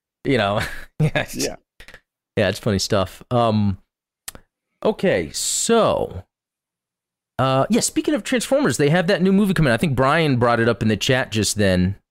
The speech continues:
Speaker 1: Um,
Speaker 2: Yeah.
Speaker 1: I, I, I'm intrigued just because C G I does tend to get better, and it's getting a little more involved with,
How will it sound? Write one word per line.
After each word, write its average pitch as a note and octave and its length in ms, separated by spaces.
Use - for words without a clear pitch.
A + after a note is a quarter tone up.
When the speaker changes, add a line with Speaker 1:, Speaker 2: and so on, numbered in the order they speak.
Speaker 1:
Um, E2+ 460
Speaker 2:
Yeah. B2 220
Speaker 1:
I, C3 200
I, D3 520
I'm E3+ 200
intrigued C#3+ 1120
just D#3+ 220
because D3 360
C F3+ 260
G D3+ 220
I D3 140
does C3 240
tend C#3 240
to C3 40
get A2+ 200
better, C3 340
and B2 260
it's A#2 180
getting B2 240
a A#2 40
little A#2 200
more A#2 220
involved G#2 640
with, F#2 340